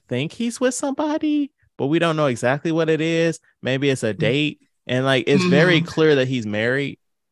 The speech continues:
Speaker 1: And so, like,
Speaker 2: Yeah.
Speaker 1: they're very clearly putting out there that he cheats on his wife.
Speaker 2: Well, and they said he only brings women on the submarine. Did you get that?
Speaker 1: Right.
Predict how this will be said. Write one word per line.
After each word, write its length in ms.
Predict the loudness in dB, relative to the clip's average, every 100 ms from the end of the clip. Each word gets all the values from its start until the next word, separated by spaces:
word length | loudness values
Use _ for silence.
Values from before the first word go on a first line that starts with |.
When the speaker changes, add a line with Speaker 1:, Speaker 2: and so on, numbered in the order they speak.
| _ -4
Speaker 1:
And 140 | -2
so, 200 | 2 2
like, 200 | 4 4
Speaker 2:
Yeah. 60 | 2
Speaker 1:
they're 180 | 2 2
very 420 | 2 2 4 2
clearly 380 | 0 -2 0 -2
putting 300 | -2 -4 -2
out 200 | -2 0
there 180 | 0 2
that 160 | 0
he 140 | -2 -6
cheats 300 | -6 -8 -6
on 100 | -6
his 160 | -6
wife. 420 | -4 -4 -4 -10 -20 _ _ _ _ _ _ -14 2
Speaker 2:
Well, 140 | 4
and 100 | 6
they 120 | 2 0
said 100 | -12
he 140 | -10 -2
only 280 | 0 0 0
brings 300 | 0 2 2
women 580 | 2 4 2 2 2 0
on 360 | 2 2 2
the 200 | 0 -2
submarine. 840 | -4 -2 0 2 2 4 4 4 2
Did 100 | 2
you 60 |
get 160 | -2 -2
that? 80 | -4
Speaker 1:
Right. 680 | -6 -6 -8 -8 -10 -12